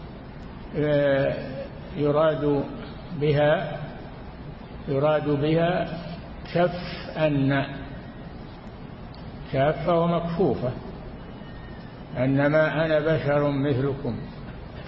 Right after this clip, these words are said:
فهو كف شأنه في البشرية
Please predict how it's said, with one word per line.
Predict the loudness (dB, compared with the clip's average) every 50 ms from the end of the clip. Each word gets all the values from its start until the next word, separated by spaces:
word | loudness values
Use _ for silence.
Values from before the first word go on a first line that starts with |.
| -12 -12 -12 -12 -12 -12 -12 -12 -12 -12 -12 -12 -12 -14 -14 -14 -10 -2
فهو | 2 2 4 4 4 4 2
كف | 2 2 2 4 4 2 2 0 2 4 4 4 4 2 -2 -4 -6 -8 -8 -10 -10 -6 0 2
شأنه | 2 4 4 2 2 4 4 4 4 4 2 2 0 -2 -4 -6 -6 -8 -10 -12 -12 -12 -12 -12 -12 -12 -12 -12 -12 -12 -12 -12 -12 -12 -4 0
في | 2 4
البشرية | 4 4 4 4 4 4 4 4 4 4 4 4 4 4 4 4 4 4